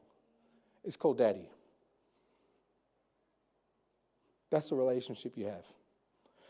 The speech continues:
That's the relationship I have. So kinship, that's kind of the nature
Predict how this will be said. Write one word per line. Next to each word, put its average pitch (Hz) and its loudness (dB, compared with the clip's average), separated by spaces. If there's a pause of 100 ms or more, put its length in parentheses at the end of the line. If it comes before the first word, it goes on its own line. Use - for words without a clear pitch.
(160)
That's - -4
the 117 0
relationship 101 -2
I 95 -4
have. 98 -16 (1200)
So 175 8
kinship, 233 4
that's 269 8
kind 302 6
of 240 2
the 254 6
nature 208 4